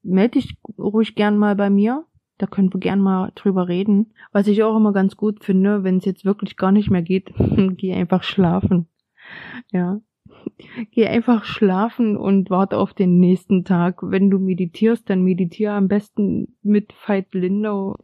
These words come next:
Schön einschlafen, gut aufwachen oder wie diese eine Meditation heißt, die ist super. <laughs> Einfach den Tag abschließen. Und wenn das ein bisschen früher ist als normal, dann ist das halt so. Das ist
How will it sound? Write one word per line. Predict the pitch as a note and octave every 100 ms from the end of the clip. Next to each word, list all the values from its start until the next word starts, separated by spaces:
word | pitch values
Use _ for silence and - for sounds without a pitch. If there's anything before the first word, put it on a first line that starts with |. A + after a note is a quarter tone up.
| _ _
Schön | - - A3 G#3
einschlafen, | - G3 G3+ A3 G#3+ G#3 G#3 G3
gut | G#3 G#3
aufwachen | - G#3 G#3 A3+ A3+ G#3+
oder | G3 G#3 F#3+
wie | G3
diese | G3 G3 G3
eine | - G3+
Meditation | G3+ F#3 G3 G3 - G3 F#3+ F3
heißt, | F#3+ F#3+ _ _
die | - E3
ist | D#3+
super. | - E3+ F3+ E3+ F3+ - - - -
<laughs> | _ - - C#4 A3+ -
Einfach | G3 F#3 F3
den | F3+ E3
Tag | E3+ - -
abschließen. | D#3+ - F3 D#3+ D#3+ -
Und | E3+ E3+ E3 F3
wenn | F3
das | F3+ F#3
ein | F3+
bisschen | F3 - F3+
früher | E3 F#3 G3 F#3+
ist | - -
als | - E3+ -
normal, | E3+ E3 D#3+ E3+
dann | E3 E3 -
ist | F3+ -
das | E3+ -
halt | D#3+ D#3
so. | E3+ D#3+
Das | E3+ D#3+
ist | - E3+ -